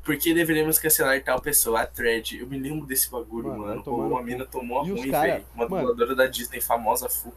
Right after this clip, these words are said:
Speaker 2: o pior não é isso, mano. O pior é que os cara, eles faz isso, tá ligado? De cancelar, mano. E eles dão um puta argumento pra que tu veja aquilo e realmente queira cancelar a mina, tá ligado?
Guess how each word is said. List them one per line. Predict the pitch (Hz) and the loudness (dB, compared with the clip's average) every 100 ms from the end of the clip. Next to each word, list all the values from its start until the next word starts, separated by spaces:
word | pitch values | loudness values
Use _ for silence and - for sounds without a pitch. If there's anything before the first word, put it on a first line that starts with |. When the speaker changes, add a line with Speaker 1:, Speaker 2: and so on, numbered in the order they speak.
| - - | -12 -8
Speaker 2:
o | 165 | -6
pior | 170 156 | -4 -4
não | 175 | -4
é | 175 | -6
isso, | 175 - | -6 -8
mano. | 175 127 - - | -8 -8 -8 -14
O | - | -12
pior | 135 143 131 | -8 -4 -2
é | 151 | -4
que | 160 | -8
os | 160 | -10
cara, | 143 135 | -4 -4
eles | 160 - | -4 -8
faz | 131 147 135 | -6 -6 -8
isso, | 120 175 - | -10 -12 -12
tá | - | -10
ligado? | 107 107 117 123 | -8 -4 -4 -6
De | 117 | -14
cancelar, | - 127 - 117 95 143 | -12 -10 -8 -6 -6 -6
mano. | 143 110 - | -8 -10 -8
E | 127 | -6
eles | 139 139 | -6 -6
dão | 135 | -6
um | 143 | -6
puta | - 143 160 185 | -8 -10 -6 -6
argumento | 160 131 139 - | -6 -6 -6 -8
pra | 135 | -8
que | 135 - | -8 -8
tu | 147 | -10
veja | 127 147 170 | -6 -6 -6
aquilo | 151 143 165 | -8 -6 -6
e | |
realmente | 165 175 160 175 | -6 -4 -8 -8
queira | 185 170 | -8 -8
cancelar | 175 - 190 | -10 -8 -6
a | 196 | -6
mina, | 180 208 | -6 -8
tá | 254 | -8
ligado? | 123 120 | -8 -8